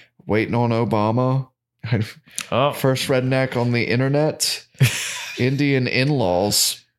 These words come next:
Speaker 1: which is, I can only think is a parody of the Tim McGraw song, Indian Outlaw.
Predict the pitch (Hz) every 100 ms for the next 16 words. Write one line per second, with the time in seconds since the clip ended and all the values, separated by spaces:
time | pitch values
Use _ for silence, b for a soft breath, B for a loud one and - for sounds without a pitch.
0 | - 120 117 110 98 104 110 120 110 107
1 | 92 98 110 - 143 131 101 92 95 -
2 | - 147 110 117 113 110 117 87 90 -
3 | 113 104 98 127 - 87 98 127